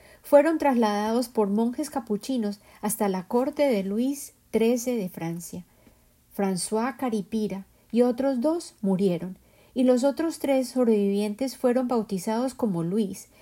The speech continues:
en honor al rey, los tres, desposados con mujeres franceses y otorgados títulos nobles. Sus historias, así como sus retratos,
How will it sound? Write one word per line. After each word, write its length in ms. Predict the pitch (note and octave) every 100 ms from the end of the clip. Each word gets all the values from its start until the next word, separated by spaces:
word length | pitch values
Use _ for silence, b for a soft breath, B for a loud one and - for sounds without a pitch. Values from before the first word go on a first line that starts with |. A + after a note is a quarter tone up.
| b
en 160 | G3+ F#3+
honor 260 | F3 F3 G#3
al 140 | B3
rey, 360 | B3 B3 A#3 A#3
los 280 | E3+ D#3+ -
tres, 380 | G3 F3+ F3+ - b b b
desposados 680 | A#3 A3+ - G3+ A3+ A#3+ D4
con 140 | -
mujeres 420 | B3+ G#3 G3+ A#3 A#3+
franceses 680 | A#3 G3+ - C4+ A#3 G#3+ B B B
y 80 | A#3+
otorgados 800 | A#3 A3 G#3 A3+ A#3+ C#4+ D4+ - _ _
títulos 580 | B3+ B3 B3+ A#3+ B3+ A#3
nobles. 520 | F3 D#3 E3 E3+ - _ b b b
Sus 240 | - C4 A#3
historias, 680 | A#3 - D#4+ B3+ G3+ G3+ _ b b
así 260 | A3 A#3+ A#3+
como 240 | D#4 D4
sus 180 | B3+ G#3+
retratos, 640 | G3 G3 C#4 A#3+ G3 G3